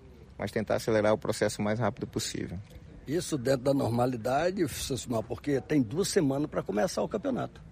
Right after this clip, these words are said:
Speaker 1: É, o, o tempo não é hábil pra nós, né? Que nem se falava o professor Marcelo Altino, o tempo urge, né?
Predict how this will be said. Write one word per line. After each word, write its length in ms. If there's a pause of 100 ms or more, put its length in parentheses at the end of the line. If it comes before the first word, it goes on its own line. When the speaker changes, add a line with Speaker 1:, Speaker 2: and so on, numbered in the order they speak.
(540)
Speaker 1:
É, 160
o, 200 (120)
o 140
tempo 300
não 160
é 60
hábil 340
pra 140
nós, 360
né? 260 (440)
Que 120
nem 400
se 260
falava 400
o 60
professor 380
Marcelo 380
Altino, 360
o 40
tempo 340
urge, 480
né? 280